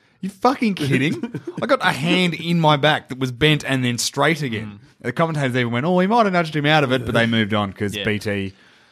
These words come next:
Speaker 1: had to get excited about something.
Speaker 3: I, uh, looked at the stats for this game, and I think it was inside fifty, seventy-two to thirty-nine.
Speaker 1: That's what I mean. If they'd have kicked straight or taken more opportunities, you would have won by a hundred.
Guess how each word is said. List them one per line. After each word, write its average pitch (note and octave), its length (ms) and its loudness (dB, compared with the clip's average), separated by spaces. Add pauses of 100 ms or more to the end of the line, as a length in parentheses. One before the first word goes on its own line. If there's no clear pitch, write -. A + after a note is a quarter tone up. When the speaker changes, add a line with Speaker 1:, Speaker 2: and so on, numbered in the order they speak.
(220)
Speaker 1:
had G2+ 120 -8
to G#2 80 -6
get G#2 100 -2
excited G2 400 -2
about F#2+ 220 -4
something. G#2 400 -6
Speaker 3:
I, G#3+ 340 2
uh, D#3 220 6
looked D3 240 2
at F#3+ 80 -6
the C#3+ 80 -6
stats - 720 -2
for - 120 -6
this G#2 200 -4
game, G#2 560 -2 (240)
and A#2 140 0
I A#2 60 4
think C#3 200 -2
it G3 100 0
was F3 180 -4
inside D3+ 460 2
fifty, B2 380 -2
seventy-two A2 920 2
to G2+ 80 2
thirty-nine. F#2+ 840 -2 (480)
Speaker 1:
That's - 140 -4
what G3 60 4
I F#3 40 4
mean. E3 140 4
If C3 80 2
they'd F3 160 6
have F3+ 100 0
kicked D#3+ 240 -2
straight A#2 300 -2
or A2+ 80 -4
taken A#2+ 240 -2
more A2+ 240 2
opportunities, G2+ 580 -4
you A2 80 -2
would C#3 80 2
have D3 60 4
won B2+ 120 4
by G2+ 140 0
a F#2 40 -4
hundred. F#2+ 340 -6